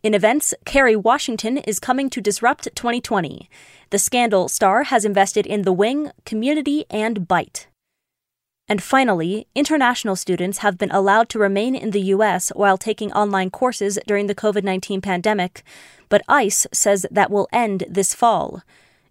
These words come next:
In a Dear Sophie column, immigration lawyer Sophie Alcorn discusses what this means for a startup whose co-founder is a student with an F one visa.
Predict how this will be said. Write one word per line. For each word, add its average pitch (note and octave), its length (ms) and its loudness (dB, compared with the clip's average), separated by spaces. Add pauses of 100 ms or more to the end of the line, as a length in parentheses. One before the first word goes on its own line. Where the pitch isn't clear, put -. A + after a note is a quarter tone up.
In G#3+ 140 2
a G#3 40 4
Dear A#3 220 0
Sophie A#3 400 -2
column, G#3 420 2 (120)
immigration A3+ 520 2
lawyer G#3+ 280 2
Sophie G#3+ 340 0
Alcorn A3 400 0
discusses G#3 560 0
what A3+ 240 2
this B3 220 -4
means A#3+ 360 -2
for - 160 -2
a - 80 -4
startup B3 440 2 (240)
whose G#3+ 200 -6
co-founder G3+ 800 -2
is G#3 140 -2
a F#3+ 100 -6
student A#3 540 -4
with A3 160 0
an A#3 80 -2
F - 260 -2
one G#3 220 -2
visa. F#3+ 480 -4